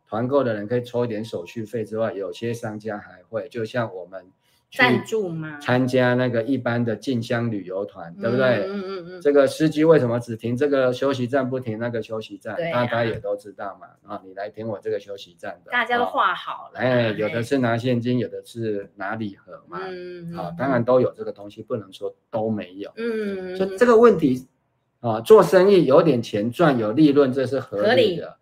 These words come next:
Speaker 2: 合理，嗯。
Speaker 1: 问题是进来之后，有很多的问题，我们非常的愤慨。
Speaker 2: 嗯。
Speaker 1: 我们接下来一一跟大家讲，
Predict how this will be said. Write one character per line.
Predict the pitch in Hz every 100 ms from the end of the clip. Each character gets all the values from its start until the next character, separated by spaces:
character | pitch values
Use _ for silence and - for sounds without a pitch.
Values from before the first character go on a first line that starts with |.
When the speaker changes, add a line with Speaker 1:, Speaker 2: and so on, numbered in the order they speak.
| -
Speaker 2:
合 | 196
理， |
嗯。 | 180
Speaker 1:
问 | 262 240 160
题 | 143
是 | 147 202
进 | - 285 240 151
来 | 127
之 | 127 156
后， | 165 165 - - _ _ _ _ - _ _
有 | 123 165
很 | 160 104
多 | 131
的 | 127
问 | 127 120
题， | 104 92
我 | 87
们 | 90
非 | - 117 117
常 | 117 80
的 | 80
愤 | - 101 85 -
慨。 | 92 85
Speaker 2:
嗯。 |
Speaker 1:
我 | 107
们 | - 107
接 | 131 135
下 | 135
来 | 107 98
一 | 131 127
一 | 131
跟 | 123 123
大 | 117
家 | 104 104
讲， | - 107